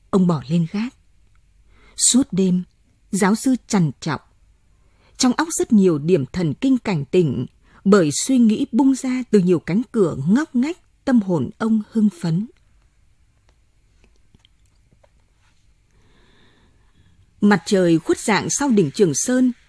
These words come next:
nhưng không gian vẫn bừng sáng một màu hồng tím trong buổi hoàng hôn. Lúc này, sau phút giây sửng sốt ban đầu, Thưởng càng bàng hoàng, choáng váng.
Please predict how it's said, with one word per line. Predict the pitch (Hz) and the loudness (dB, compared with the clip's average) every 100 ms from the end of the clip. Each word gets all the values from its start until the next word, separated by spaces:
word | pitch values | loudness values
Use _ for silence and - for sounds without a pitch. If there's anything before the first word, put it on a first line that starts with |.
| _ _ _ - | _ _ _ 4
nhưng | 226 214 | 6 6
không | 196 226 202 | 4 2 2
gian | 196 196 | 0 0
vẫn | 180 269 - | 0 -4 2
bừng | 196 180 | 4 4
sáng | - 175 175 262 285 | 0 -6 -4 -2 2
một | 208 180 | 4 4
màu | 190 185 | 2 0
hồng | 151 165 127 | 0 -4 -2
tím | 170 185 277 359 _ - | 0 2 0 -4 _ -4
trong | 277 | 2
buổi | 208 131 | 2 0
hoàng | 156 165 131 | -4 -8 -6
hôn. | 180 214 208 - _ _ _ _ _ _ _ _ _ _ _ _ _ _ _ _ _ _ _ _ _ | -4 -2 -2 -6 _ _ _ _ _ _ _ _ _ _ _ _ _ _ _ _ _ _ _ _ _
Lúc | 208 269 - | 2 2 2
này, | 170 151 - - _ _ _ _ _ | -2 -2 -8 -16 _ _ _ _ _
sau | - 226 190 190 165 | -2 2 4 4 2
phút | 269 | -4
giây | - 202 180 | 0 4 4
sửng | - 165 | 4 0
sốt | 120 254 254 | 2 -2 0
ban | 202 180 | 0 2
đầu, | 160 139 123 - _ _ _ _ _ _ | 0 -4 -8 -14 _ _ _ _ _ _
Thưởng | 254 202 156 | 6 6 6
càng | 175 170 165 143 - | -2 0 0 -2 -4
bàng | 196 185 170 143 | -2 2 2 0
hoàng, | 147 165 143 123 - | -2 -2 -4 -8 -12
choáng | - 220 226 285 | -4 0 0 -4
váng. | 220 208 240 | -4 -4 -6